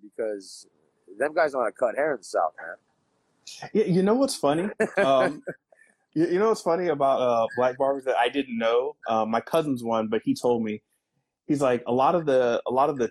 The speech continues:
Speaker 2: tests and a lot of the, um, uh, things that you do in barber school, you know, it's not black hair."
Speaker 1: Right.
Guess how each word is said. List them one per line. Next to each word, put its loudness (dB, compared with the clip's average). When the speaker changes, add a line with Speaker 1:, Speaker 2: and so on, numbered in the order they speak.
Speaker 2:
tests 0
and -4
a 2
lot 2
of -4
the, 2
um, -2
uh, 2
things 2
that 2
you 4
do 2
in -2
barber 0
school, -4
you -2
know, 2
it's -2
not 2
black 0
hair." 0
Speaker 1:
Right. -12